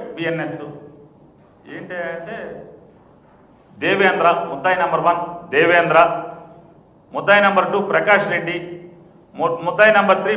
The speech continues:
భగత్ రెడ్డి, ముద్దాయి నంబర్ ఐ-, ఆ, నాలుగు అక్బర్, ముద్దాయి నంబర్ ఐదు ఉదయ్. వీళ్ళు ఏంటంటే ఈ అక్బరు, ఉదయ్ ఏమో ట్రాక్టర్ డ్రైవర్లు అంట,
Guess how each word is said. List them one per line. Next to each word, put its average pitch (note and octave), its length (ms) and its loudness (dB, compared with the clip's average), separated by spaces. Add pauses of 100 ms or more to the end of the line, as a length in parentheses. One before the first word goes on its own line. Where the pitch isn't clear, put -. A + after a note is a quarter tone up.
భగత్ G#3+ 340 6
రెడ్డి, F3 300 0 (1900)
ముద్దాయి G#3+ 440 4
నంబర్ G3+ 300 4 (300)
ఐ-, G3 300 2
ఆ, E3 220 2 (120)
నాలుగు G#3+ 300 8 (240)
అక్బర్, G3 320 4 (720)
ముద్దాయి F3+ 400 0
నంబర్ F#3 280 4
ఐదు G#3 160 2 (140)
ఉదయ్. F#3+ 200 4 (1040)
వీళ్ళు C3+ 200 -18
ఏంటంటే D#3+ 340 -12
ఈ D3 400 -14
అక్బరు, D#3 300 -4
ఉదయ్ E3+ 400 -4
ఏమో E3 120 -4
ట్రాక్టర్ D#3 480 -6
డ్రైవర్లు C3+ 340 -4
అంట, A2+ 180 -10